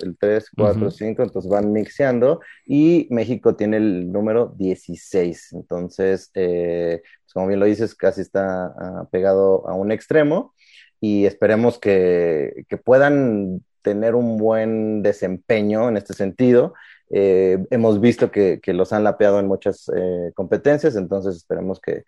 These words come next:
Speaker 1: que les vaya bien. Sabemos que muchas, eh, pues, eh, atletas o, o, o,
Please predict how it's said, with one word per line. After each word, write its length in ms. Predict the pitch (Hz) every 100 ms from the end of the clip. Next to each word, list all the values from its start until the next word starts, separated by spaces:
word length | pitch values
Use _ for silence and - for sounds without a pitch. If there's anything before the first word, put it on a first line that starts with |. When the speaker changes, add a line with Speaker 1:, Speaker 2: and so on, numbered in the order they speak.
| _ _ _
Speaker 1:
que 100 | 90
les 120 | 92
vaya 260 | 95 98
bien. 360 | 95 101 120 -
Sabemos 840 | - - 98 95 107 120 120 117
que 100 | -
muchas, 560 | 101 107 110 110 101 - 104
eh, 600 | 98 95 92 92 92 90 _ - _ -
pues, 400 | 95 - - -
eh, 120 | - 123 -
atletas 960 | - 104 98 117 127 131 - 113 117 - -
o, 80 |
o, 760 | 98 82 95 90 - 92 92
o, 60 | 90